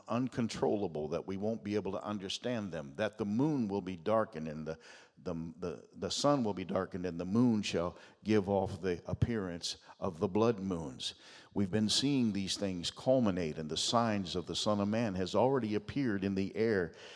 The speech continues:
back in twenty seventeen. That's a sign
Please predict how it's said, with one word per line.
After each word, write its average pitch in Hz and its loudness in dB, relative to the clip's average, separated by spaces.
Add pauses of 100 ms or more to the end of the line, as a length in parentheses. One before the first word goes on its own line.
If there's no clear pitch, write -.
(140)
back 87 -4
in 87 -4
twenty 98 -4
seventeen. 85 -2 (460)
That's 104 2
a 101 2
sign 110 2